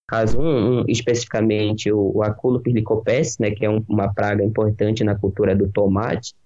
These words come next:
E tem trabalhos, é, já, que já vem se, sendo desenvolvido ao longo do tempo, justamente pra tentar, é, viabilizar o controle biológico desse ácaro,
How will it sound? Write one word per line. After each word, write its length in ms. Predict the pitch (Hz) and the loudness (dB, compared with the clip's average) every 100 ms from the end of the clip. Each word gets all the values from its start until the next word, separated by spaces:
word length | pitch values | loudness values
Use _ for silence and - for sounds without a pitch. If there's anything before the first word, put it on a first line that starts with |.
| - | -4
E 180 | 135 131 | -2 0
tem 420 | - 147 160 156 | 0 0 2 2
trabalhos, 800 | 151 143 123 120 123 123 120 120 - - | 2 0 0 0 2 2 0 -2 -8 -4
é, 220 | 113 110 | 0 0
já, 140 | 104 107 | 0 0
que 140 | 117 | 0
já 160 | 120 113 | 0 2
vem 260 | 117 139 | 2 2
se, 160 | 151 127 120 117 | 0 0 -2 -4
sendo 560 | - - 117 113 110 107 | -8 -2 0 2 2 2
desenvolvido 680 | 107 110 107 110 107 107 | 0 0 2 0 0 0
ao 80 | 107 | 2
longo 220 | 104 107 | 2 2
do 120 | 110 127 | 0 -2
tempo, 460 | - 160 214 135 | -2 -2 0 0
justamente 580 | 131 151 165 151 151 156 | 0 0 0 0 2 -2
pra 200 | - 165 | -2 -2
tentar, 640 | 165 175 170 - 151 190 - _ _ - | 0 0 -2 -2 -4 -4 -6 _ _ -4
é, 320 | 127 139 135 | 0 2 2
viabilizar 680 | 135 160 170 165 156 139 135 | 2 2 2 2 2 2 0
o 60 | |
controle 480 | 139 143 139 139 147 | 0 0 0 0 2
biológico 600 | 147 139 120 117 139 147 | 2 2 2 2 2 0
desse 320 | 139 151 - | 0 0 -2
ácaro, 420 | 131 143 - 165 | -4 -2 -2 -2